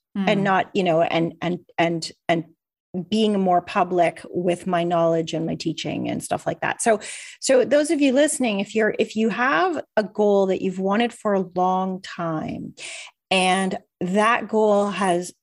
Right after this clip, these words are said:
Speaker 2: keeps escaping you, eh, eh, there is probably something else that's telling your body and brain that it's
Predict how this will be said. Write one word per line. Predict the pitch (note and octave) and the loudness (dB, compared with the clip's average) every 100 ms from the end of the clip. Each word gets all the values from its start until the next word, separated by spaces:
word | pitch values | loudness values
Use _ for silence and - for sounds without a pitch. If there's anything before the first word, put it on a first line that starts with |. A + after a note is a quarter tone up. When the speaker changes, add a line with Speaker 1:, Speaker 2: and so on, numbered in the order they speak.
| _ | _
Speaker 2:
keeps | - D4 E4+ D4 | 0 2 2 -2
escaping | - - G3 F3 E3+ D#3+ | -4 0 2 2 0 -2
you, | D#3 - - - _ _ - _ _ | -2 -6 -8 -12 _ _ -20 _ _
eh, | - - _ _ _ _ _ - | -2 -2 _ _ _ _ _ -4
eh, | - D#3 - - | -2 -2 -4 0
there | A3+ C#4 | 2 4
is | C#4+ - | 2 -2
probably | - - E4+ E4 F4 C4 D4+ D4+ C#4+ C4 | -6 -2 2 2 2 0 2 2 2 2
something | - - B3+ B3 A#3+ - | 0 0 0 2 -2 -2
else | - G#3+ G3+ G3 | 0 2 2 0
that's | G3 G3 | -2 -2
telling | - A3+ G#3 G#3 G#3 | -4 -2 0 0 0
your | F#3+ | 0
body | F3 F3+ F#3 F#3+ | 2 2 4 2
and | F3+ | 0
brain | E3+ E3+ E3+ E3+ E3+ | -2 -2 0 0 -2
that | D#3+ D#3+ | 0 0
it's | - - | -2 -6